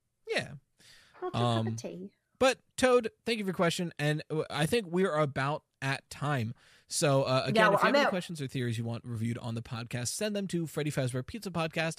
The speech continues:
Speaker 1: at gmail dot com. The link is in the description. Um,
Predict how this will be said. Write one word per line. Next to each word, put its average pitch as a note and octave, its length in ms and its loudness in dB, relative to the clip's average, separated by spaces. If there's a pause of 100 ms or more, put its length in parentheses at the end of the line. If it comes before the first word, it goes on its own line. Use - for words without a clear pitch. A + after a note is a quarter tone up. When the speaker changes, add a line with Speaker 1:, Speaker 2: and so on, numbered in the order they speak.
Speaker 1:
at D3 180 -2
gmail B2+ 340 -2
dot A#2 160 -6
com. E3 260 -8 (300)
The - 80 -2
link D#3+ 180 0
is D#3+ 100 0
in D#3 60 -2
the D3 60 -2
description. B2+ 580 -4 (340)
Um, B2 480 2